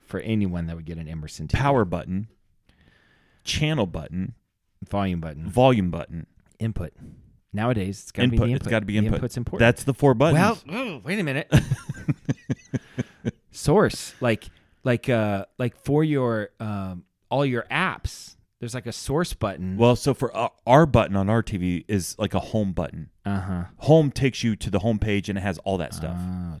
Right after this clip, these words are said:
Speaker 1: Does it take you off of what you're watching?
Speaker 2: Yes.
Speaker 1: Ah, I see. The source button on mine, it just opens up the window on the bottom that says, like, Netflix,
Speaker 2: Oh.
Speaker 1: Hulu.
Speaker 2: You have an L G.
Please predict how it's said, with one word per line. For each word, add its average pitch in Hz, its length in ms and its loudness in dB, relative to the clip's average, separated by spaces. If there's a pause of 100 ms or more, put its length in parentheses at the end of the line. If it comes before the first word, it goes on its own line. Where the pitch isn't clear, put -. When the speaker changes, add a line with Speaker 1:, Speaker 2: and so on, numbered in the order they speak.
Speaker 1:
Does 143 200 2
it 156 140 -6
take 143 240 -6
you 143 120 -2
off 110 280 -4
of 113 100 -2
what 120 160 -2
you're 107 80 0
watching? 104 460 -4 (360)
Speaker 2:
Yes. - 560 -6
Speaker 1:
Ah, 85 140 -6
I 78 40 -10
see. 95 260 -12 (240)
The 107 80 -8
source 185 300 -2
button 110 420 -2
on 107 220 -4
mine, 117 340 -2
it 104 140 -6
just 107 280 -10 (160)
opens 120 340 -4
up 113 180 -10
the 104 80 -12
window 113 300 -6
on 98 100 -6
the 90 80 -8
bottom 117 480 2 (200)
that - 160 -8
says, 95 200 -4
like, 92 160 -8
Netflix, 87 520 2
Speaker 2:
Oh. 85 40 -2
Speaker 1:
Hulu. 107 360 0
Speaker 2:
You 196 140 4
have 156 160 6
an 98 100 4
L 92 140 6
G. 76 320 -6